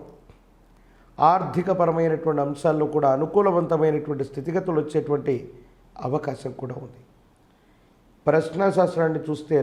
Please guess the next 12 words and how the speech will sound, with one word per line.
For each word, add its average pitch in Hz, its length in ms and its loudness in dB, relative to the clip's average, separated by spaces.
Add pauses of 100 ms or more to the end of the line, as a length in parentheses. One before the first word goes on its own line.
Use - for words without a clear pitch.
రాహు, 135 260 0 (1600)
జన్మకుండలిలోనేమో 170 1200 2 (800)
రాహు 143 380 2 (140)
కేతువులు, 147 460 -2 (1400)
ఈ 190 100 2 (140)
రెండు 202 200 4 (100)
గ్రహగతులను 175 680 2
బట్టి 151 240 -2
చూస్తే 160 280 -2 (100)
మాత్రం 147 300 0 (1200)
అన్ని 190 300 4
రకాల 196 260 4